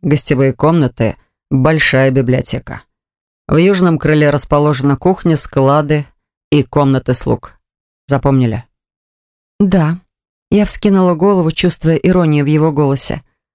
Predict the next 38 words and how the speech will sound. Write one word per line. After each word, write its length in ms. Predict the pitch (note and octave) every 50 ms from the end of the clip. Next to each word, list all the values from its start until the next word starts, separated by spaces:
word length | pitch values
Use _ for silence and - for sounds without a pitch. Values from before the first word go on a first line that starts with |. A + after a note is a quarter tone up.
| _ _ _ -
Лорд 320 | - G3 F#3+ F#3 - -
Риордан 460 | F#3 G3 F#3 F3+ E3+ D#3 F#3 F#3 F#3 F3
совершенно 680 | - F3 D#3 E3 D#3 - - - G3 G3+ G3+ G3 D3+
по-домашнему 680 | - D#3 C#3+ D3+ C#3+ D3 D3 C3 - - D3 C#3+ C3+
потянулся 680 | - D3 D3 - C#3+ C3 C#3+ F3 G#3 G#3+ - - - G3
и 60 | E3+
направился 680 | D3+ D3 D#3 - A3 A#3+ A#3+ A#3 A#3 A3 - - F3+
в 60 | E3 -
северное 440 | - F3+ G3 F#3+ E3+ C3 C3 B2
крыло. 380 | B2 - C3+ C3 B2+ C3 D3 - - _ _ _ _ _ _ _ _ _ _ _ -
Мне 180 | F#3 F#3+ F#3+
ничего 260 | F3+ E3+ - F3 E3+ E3+
не 120 | D#3+ D#3
оставалось, 540 | D3+ - - - D#3+ D#3+ E3 E3+ F3 D#3 -
как 180 | - C#3 -
последовать 480 | - C#3+ C#3 - C3+ C#3 B2+ C3+ C3+ B2
за 140 | C3 C#3+ B2+
ним. 260 | A#2+ A2+ A#2 B2 - _ _ _ _ _ _ _ _ _ _ _ _ _ _ _ _ _
«Тут 260 | - A#3 B3+ - - - -
я 200 | G3 F#3+ - -
уже 320 | - E3 D#3 D3 D#3+ E3 E3
была». 480 | D3+ C#3+ D3 D3 D3 D3+ D#3 C#3+ B2+ - _ _ _ _ _ -
Именно 440 | F#3 G3 G3 F#3+ F#3+ F#3+ F#3 - -
этим 320 | - F#3+ G3 - - E3+ D#3
коридором 500 | - E3+ E3 D#3+ C#3+ D#3 D#3 D3+ C#3+ D3+
я 100 | D3 C#3
шла 200 | - - D3+ C#3+
до 120 | C3+ C#3+ C#3+
лестницы, 420 | D3+ D#3 - - D3+ C#3 - -
по 100 | - -
которой 320 | - C#3+ D3 - D3+ D3+
поднималась 560 | D3 - C#3+ C#3 D#3 D3+ D#3 D3+ D3 C#3+ - -
к 40 |
кабинету 380 | - C#3 D3 D3 D3 D3 C#3+ C#3
своего 380 | C3+ - D#3+ D3 C#3+ C3 C#3+ C#3
теперь 300 | - - - C#3+ C#3+ C#3+
уже 180 | C3 D3+ D3+
мужа. 400 | D#3 D3+ D3 C#3 - B2+ C3 -